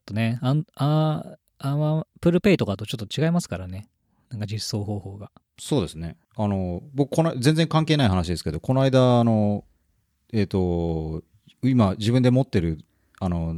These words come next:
Speaker 2: ディーエヌエスドメインが、えーと、お金払わなきゃいけない時期が来たんで、
Speaker 1: <laughs>
Speaker 2: Googleドメインズに移行したんですよ。
Speaker 1: はい。
Speaker 2: その時も、あの、で、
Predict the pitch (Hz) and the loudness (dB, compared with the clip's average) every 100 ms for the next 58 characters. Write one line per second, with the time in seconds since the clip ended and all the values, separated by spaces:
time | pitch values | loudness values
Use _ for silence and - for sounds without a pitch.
0 | 85 120 143 151 110 135 135 92 71 67 | 0 4 4 2 2 0 2 0 -2 -10
1 | - _ _ _ _ _ 92 85 80 87 | -14 _ _ _ _ _ -6 -6 -6 -6
2 | 80 76 73 78 _ _ _ - 101 127 | -6 -8 -12 -16 _ _ _ -12 -2 0
3 | 120 127 135 98 85 90 87 80 - 78 | 4 4 4 2 -2 -4 -4 -6 -8 -10
4 | 78 - 104 76 - 92 - - - 117 | -8 -2 -2 -2 -8 -8 -10 -12 -8 -2
5 | 127 151 170 165 147 143 143 87 87 87 | 4 6 6 6 6 4 2 0 -4 -2
6 | 110 - 107 76 - - _ _ - 113 | -2 0 -4 -6 -12 -20 _ _ -14 -14
7 | 95 - - - _ _ - - 131 135 | -14 -20 -20 -20 _ _ -14 -8 -4 -4
8 | 156 185 139 104 107 90 92 90 87 123 | 0 0 2 4 4 2 0 -2 -2 0
9 | 120 | 0